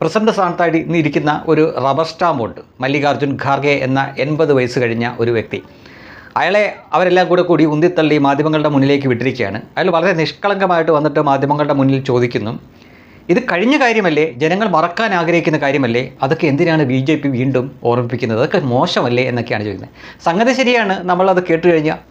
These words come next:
കഴിഞ്ഞ കാര്യമാണല്ലോ, എന്തിനാണ് അതൊക്കെ ഇപ്പോഴും ഓർമ്മിപ്പിക്കുന്നത് എന്നൊക്കെ ഓർക്കും. പക്ഷേ ഒരു മര്യാദ വേണ്ടേ എന്നേ അങ്ങോട്ടും ചോദിക്കാനുള്ളൂ.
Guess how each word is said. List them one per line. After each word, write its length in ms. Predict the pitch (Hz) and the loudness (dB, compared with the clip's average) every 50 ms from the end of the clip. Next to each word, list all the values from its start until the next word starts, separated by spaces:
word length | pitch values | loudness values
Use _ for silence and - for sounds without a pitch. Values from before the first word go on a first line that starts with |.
| - - | -6 -4
കഴിഞ്ഞ 240 | 170 160 160 170 165 | -4 -2 0 0 0
കാര്യമാണല്ലോ, 760 | 147 143 139 139 143 135 123 117 117 113 104 101 107 98 - - | 2 2 2 2 2 2 2 2 2 0 -2 -2 -4 -4 -4 -4
എന്തിനാണ് 300 | 120 127 131 131 135 123 | -2 -2 0 0 0 -2
അതൊക്കെ 180 | 117 120 123 | -2 -2 -2
ഇപ്പോഴും 320 | 120 113 - - 123 120 117 | -4 -4 -2 -2 0 0 2
ഓർമ്മിപ്പിക്കുന്നത് 500 | 117 120 110 107 123 110 117 107 113 110 | 0 0 -2 -4 -4 -4 -4 -4 -4 -4
എന്നൊക്കെ 220 | 113 127 123 160 | -4 -4 -4 -4
ഓർക്കും. 280 | 131 110 101 - - - - - - - - - - - - - - | -6 -6 -8 -10 -14 -18 -20 -20 -20 -20 -20 -20 -20 -20 -16 -10 -8
പക്ഷേ 160 | 180 - 226 | -2 0 2
ഒരു 140 | 202 185 202 | 2 4 4
മര്യാദ 480 | 175 160 156 151 165 196 220 240 247 240 | 2 2 2 2 2 2 2 2 2 0
വേണ്ടേ 440 | 185 160 151 151 151 147 123 - - | 0 0 0 0 0 -2 -4 -2 -4
എന്നേ 160 | 139 139 147 | -4 -2 -2
അങ്ങോട്ടും 400 | 139 127 131 143 156 151 151 120 | -2 0 0 0 0 0 0 0
ചോദിക്കാനുള്ളൂ. 560 | 110 120 110 104 - 117 104 95 92 98 - | -2 -2 -4 -4 -4 -4 -4 -6 -8 -12 -16